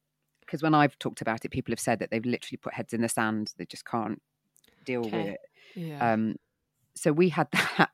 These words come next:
Speaker 1: period of, eh, difficult conversations with the clinic where I was, like, writing quite arsey emails to say, "What the fuck?" It, you know, like, I don't expect to have that kind of <laughs> correspondence. Um,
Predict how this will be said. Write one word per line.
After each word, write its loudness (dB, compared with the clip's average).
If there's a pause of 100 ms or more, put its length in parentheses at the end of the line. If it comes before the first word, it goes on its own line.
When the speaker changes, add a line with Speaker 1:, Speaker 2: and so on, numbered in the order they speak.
Speaker 1:
period 4
of, 0 (640)
eh, -6
difficult 2
conversations -2
with -4
the -8
clinic -2
where 2
I 6
was, -2
like, 0
writing -4
quite 0
arsey 0
emails -4
to -12
say, 0
"What -4
the -14
fuck?" -8 (300)
It, -4
you -2
know, -2 (140)
like, -2 (380)
I -4
don't -2
expect -2
to -12
have -8
that -2
kind -4
of -12
<laughs> -6
correspondence. 2 (540)
Um, 2